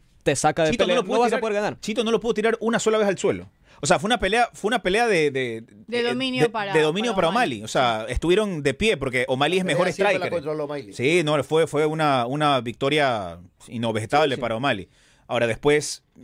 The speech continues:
Speaker 2: obviamente,
Speaker 1: Ah,
Speaker 2: Chito, hay
Speaker 1: sí.
Speaker 2: que re-, hay que reconocerle que
Speaker 1: No,
Speaker 2: el
Speaker 1: dio todo, hermano, o
Speaker 2: lo dio
Speaker 1: sea
Speaker 2: todo, o sea,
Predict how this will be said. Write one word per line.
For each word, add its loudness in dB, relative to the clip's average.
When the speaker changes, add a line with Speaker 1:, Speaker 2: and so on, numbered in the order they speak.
Speaker 2:
obviamente, -2
Speaker 1:
Ah, -6
Speaker 2:
Chito, 2
hay 2
Speaker 1:
sí. -4
Speaker 2:
que 2
re-, -6
hay -8
que 2
reconocerle 0
que -4
Speaker 1:
No, -2
Speaker 2:
el 0
Speaker 1:
dio 0
todo, 0
hermano, -8
o -10
Speaker 2:
lo 4
dio 6
Speaker 1:
sea -2
Speaker 2:
todo, 2
o 0
sea, 2